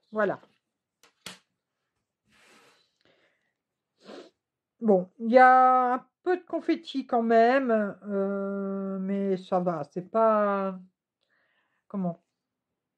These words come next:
rien de grave. Alors ici, on va avoir un peu de damier à faire,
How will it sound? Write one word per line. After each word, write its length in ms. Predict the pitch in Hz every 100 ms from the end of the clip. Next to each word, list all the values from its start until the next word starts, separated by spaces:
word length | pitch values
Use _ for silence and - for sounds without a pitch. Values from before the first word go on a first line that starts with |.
| _
rien 240 | 160 208
de 60 | 214
grave. 380 | 196 190 165 151 _ _ _ _ _ _ _ _ _ _ _ - _ _ _ _ _ _ _ -
Alors 280 | 226 220 208
ici, 560 | 226 - 294 277 185 _
on 160 | 220
va 200 | 196 220
avoir 280 | 220 208 220
un 140 | 208 185
peu 160 | 226
de 100 | 208
damier 600 | 180 196 196 214 254 285 -
à 80 |
faire, 600 | 190 - 202 208 254 190